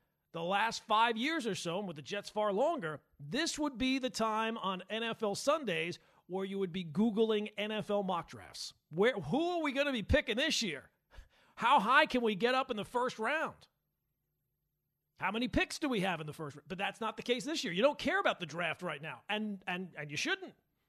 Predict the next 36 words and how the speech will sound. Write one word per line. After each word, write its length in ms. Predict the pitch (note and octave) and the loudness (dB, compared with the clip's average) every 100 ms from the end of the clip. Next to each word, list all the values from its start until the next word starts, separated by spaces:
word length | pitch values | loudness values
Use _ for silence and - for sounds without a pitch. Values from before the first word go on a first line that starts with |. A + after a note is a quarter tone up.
| _ _ | _ _
because 320 | F3 E3 F#3+ D3+ | -8 -4 -4 -6
the 80 | |
season 400 | D#3 - B3 A3+ | -8 -6 -4 -4
is 140 | F#3+ B2 | -6 -4
still 200 | G#3 G3+ | -2 -2
going 280 | F#3+ E3+ E3+ | -2 -6 -8
on. 200 | E3 C3+ | -12 -10
So 120 | F3 | -8
we'll 100 | F#3 | -4
get 220 | A3+ D4+ | -4 -4
to 80 | D#4 | -4
the 80 | F#3+ | -4
Giants 480 | C#3+ G#3 A#3+ F#3+ | 0 0 0 -2
game, 340 | - C#3+ C#3 G3 _ _ _ - | -8 -10 -10 -14 _ _ _ -8
which 160 | - | -6
in 80 | E4 | -4
its 160 | D4+ A3+ | -2 0
own 240 | C#4 C4 | 0 0
right 220 | G#3 G3+ - | 0 0 -2
is 220 | F#3 D#3+ | -4 -4
its 120 | D3 | -2
own, 420 | F#3 F#3 E3 D#3 - - C5 | -2 -2 -4 -10 -18 -16 -14
it's 140 | D4 | -8
a 40 | G#3 | -8
big 300 | - A3 F3+ | -2 -4 -2
game. 320 | F3 G3 D#4+ | -4 -4 -4
Look, 200 | D4 - | -6 -6
you 80 | D#3 | -10
get 160 | D#3 G3 | -10 -10
into 120 | G3+ | -10
this 160 | F3+ | -8
season, 360 | - G#3 B3 C4 | -6 -6 -8 -10
you're 80 | - | -8
seven 360 | - G3+ G3+ | -4 -4 -4
and 120 | F3+ D3+ | -8 -8
two. 340 | G#3+ C4+ | -8 -6